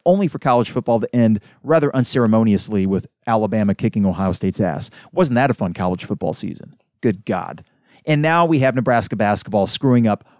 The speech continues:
our schedule. And we'll probably play them and make it up because I'm guessing Illinois will still be in that Big Ten title race as we get into late February.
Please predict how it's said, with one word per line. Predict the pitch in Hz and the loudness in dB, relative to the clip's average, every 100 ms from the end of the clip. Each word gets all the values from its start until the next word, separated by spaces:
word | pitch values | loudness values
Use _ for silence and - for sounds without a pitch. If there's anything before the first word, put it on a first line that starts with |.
| _ | _
our | 131 120 | 2 2
schedule. | - 101 90 - - _ _ _ _ _ _ _ | 0 -6 -8 -16 -20 _ _ _ _ _ _ _
And | 208 214 214 | 0 2 2
we'll | 240 | 0
probably | - 208 214 208 135 120 | 2 2 2 2 0 -2
play | - 113 110 117 | -2 0 2 2
them | 110 113 120 | 2 2 4
and | 113 110 | 4 4
make | 113 | 2
it | 117 98 | 0 0
up | 92 - - _ _ _ _ _ - | -2 -6 -20 _ _ _ _ _ -4
because | 127 135 123 110 - - - _ _ | 0 2 2 0 -4 -6 -10 _ _
I'm | 139 135 | -4 -2
guessing | 113 151 - 135 | 0 -2 0 0
Illinois | 131 131 127 | 2 2 2
will | 120 123 | 2 0
still | 131 - 170 160 | -2 -2 2 2
be | 135 147 139 - | 4 4 2 0
in | 151 160 156 147 | -2 2 4 4
that | 143 131 127 | 2 0 -2
Big | 143 - | -4 -2
Ten | 135 117 | -2 -2
title | - 143 147 147 143 | -2 -4 -2 0 2
race | 135 135 127 | 2 2 0
as | 120 | -4
we | 117 | -2
get | 117 | 0
into | 110 | 0
late | 117 113 | 0 0
February. | - 131 127 123 123 120 | 0 0 2 2 2 -2